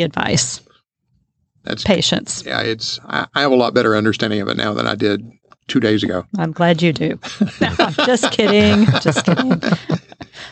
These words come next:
Speaker 1: I'm getting a better handle on it too, but it, it's taken a lot of actual, actually sitting down with calculations and seeing how it's gonna work out.
Speaker 2: Yeah.
Speaker 1: So.
Speaker 2: I can imagine. It's just confusing and complicated.
Speaker 1: Mm-hmm.
Speaker 2: And I guess,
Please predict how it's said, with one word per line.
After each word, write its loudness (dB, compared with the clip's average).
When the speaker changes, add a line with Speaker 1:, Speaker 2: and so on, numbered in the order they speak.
Speaker 1:
I'm 2
getting 2
a 4
better 2
handle 0
on -2
it -8
too, -2
but -8
it, 2
it's 0
taken 2
a 2
lot 2
of -4
actual, 2
actually 0
sitting 2
down 2
with -2
calculations 2
and 4
seeing 0
how 0
it's -4
gonna 2
work -2
out. -4
Speaker 2:
Yeah. -12
Speaker 1:
So. 0
Speaker 2:
I -6
can -6
imagine. -2
It's 0
just 0
confusing 2
and -6
complicated. 0
Speaker 1:
Mm-hmm. 0
Speaker 2:
And 0
I -2
guess, -2